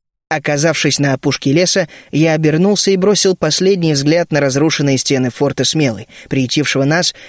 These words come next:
и давшего нам защиту. Я понимал, что уже никогда не вернусь сюда. Сожалений не было. Очень скоро этот край превратится в настоящий ад. Мы лишь отсрочили неизбежное. Портал нестабилен,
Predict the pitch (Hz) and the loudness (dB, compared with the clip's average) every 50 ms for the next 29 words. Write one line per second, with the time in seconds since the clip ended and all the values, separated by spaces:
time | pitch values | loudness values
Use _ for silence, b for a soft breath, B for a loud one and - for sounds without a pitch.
0 | B B 175 175 180 180 170 - - 170 170 170 165 160 151 156 151 143 - - | B B -2 0 0 -2 -2 -2 -2 0 0 2 0 0 0 0 -2 -2 -2 -4
1 | 117 - - - - _ _ _ _ _ _ _ _ _ _ - 151 185 180 - | -6 -10 -14 -18 -20 _ _ _ _ _ _ _ _ _ _ -2 -2 -2 0 0
2 | 185 196 208 220 233 226 190 156 - 151 147 147 147 156 151 151 143 - 151 156 | 0 0 2 2 2 0 0 0 0 0 0 2 2 2 0 0 -2 -2 -4 -2
3 | 170 165 151 147 147 143 147 147 151 151 135 120 - - 104 - - - - b | -2 -2 0 0 2 2 2 2 2 0 0 0 -2 -6 -8 -10 -16 -18 -20 b
4 | b b b b - - 135 135 143 151 156 151 156 156 160 165 156 131 113 - | b b b b -4 -2 0 2 2 2 2 2 2 2 2 2 0 -2 -6 -10
5 | - - _ B B B B B B 185 190 - - 202 185 170 - - 214 220 | -14 -20 _ B B B B B B 0 0 0 0 0 0 -2 0 0 0 2
6 | 208 185 170 156 180 160 - - 202 214 202 165 - 156 151 156 151 147 - 190 | 2 2 0 0 -4 -6 -4 -2 0 0 0 0 0 0 0 0 -2 -2 -2 -4
7 | 170 - - 175 160 160 156 - - 147 151 170 165 - - 170 156 - - 175 | -2 -2 -2 0 0 0 -2 0 -2 0 0 0 0 0 0 -2 -2 -2 -4 -6
8 | 170 147 - - - b b b b b b b b 165 175 175 170 160 - 180 | -6 -6 -6 -12 -20 b b b b b b b b 2 2 2 2 0 0 -2
9 | 160 - - 170 170 160 - - 156 151 151 151 151 147 143 151 165 156 135 123 | -2 -2 0 0 0 0 0 0 0 2 2 2 2 0 0 2 0 0 0 -2
10 | 113 135 - b b b b b b 156 131 - 151 147 151 151 143 - - 135 | -8 -14 -16 b b b b b b -6 -4 -2 0 0 2 2 0 0 -2 -2
11 | 131 147 170 170 165 165 151 | 0 2 2 2 2 0 -2